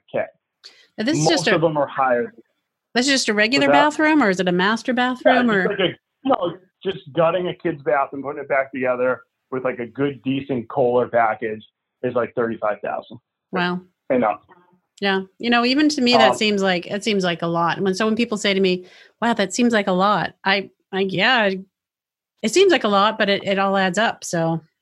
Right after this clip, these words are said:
Speaker 2: it's
Speaker 1: Yeah,
Speaker 2: hard
Speaker 1: and
Speaker 2: to
Speaker 1: we break it all out and everything. It's just, you know, this, uh, it's, it's just a, you're stuffing almost every subcontractor it takes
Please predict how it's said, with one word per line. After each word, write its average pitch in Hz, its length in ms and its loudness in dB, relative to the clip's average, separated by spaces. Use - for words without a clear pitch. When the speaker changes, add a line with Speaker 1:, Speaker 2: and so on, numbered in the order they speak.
Speaker 2:
it's 220 100 -8
Speaker 1:
Yeah, 277 80 6
Speaker 2:
hard 247 140 2
Speaker 1:
and 226 80 4
Speaker 2:
to 208 40 0
Speaker 1:
we 220 100 -2
break 202 300 0
it 208 60 0
all 185 220 4
out 160 200 -2
and 160 80 -14
everything. 165 440 -10
It's 208 160 -6
just, 254 200 -4
you 311 100 -2
know, 214 280 0
this, 185 140 0
uh, 190 260 2
it's, 185 260 -2
it's 175 200 -4
just 180 220 -4
a, 151 140 2
you're 143 180 -6
stuffing 165 540 0
almost 165 440 2
every 160 240 -2
subcontractor 156 880 -4
it 127 100 -10
takes 151 240 -8